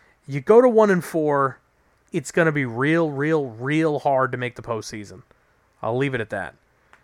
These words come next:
C-, combined with the fact, and I wanted to touch on this, early in the game, Carolina's going for it, fourth down in their own territory.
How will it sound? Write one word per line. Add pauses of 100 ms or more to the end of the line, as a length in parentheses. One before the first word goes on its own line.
(380)
C-, (120)
combined
with
the
fact,
and
I
wanted
to
touch
on
this, (880)
early (240)
in
the
game, (880)
Carolina's
going
for
it,
fourth
down
in
their
own
territory.